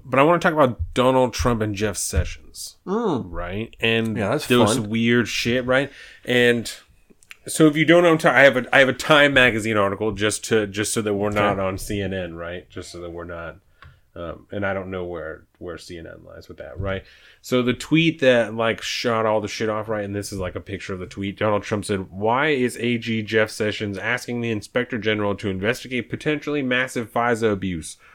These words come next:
Speaker 1: Will take forever, has no prosecutorial power,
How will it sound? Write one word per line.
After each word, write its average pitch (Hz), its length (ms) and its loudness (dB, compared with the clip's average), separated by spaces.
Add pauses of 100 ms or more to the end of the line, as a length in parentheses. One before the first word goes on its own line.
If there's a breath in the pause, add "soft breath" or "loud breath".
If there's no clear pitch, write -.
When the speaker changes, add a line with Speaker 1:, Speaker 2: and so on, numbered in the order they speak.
(140 soft breath)
Speaker 1:
Will 143 180 6
take 147 280 2
forever, 131 440 2
has 127 280 2
no 131 120 0
prosecutorial 120 840 0
power, 107 380 2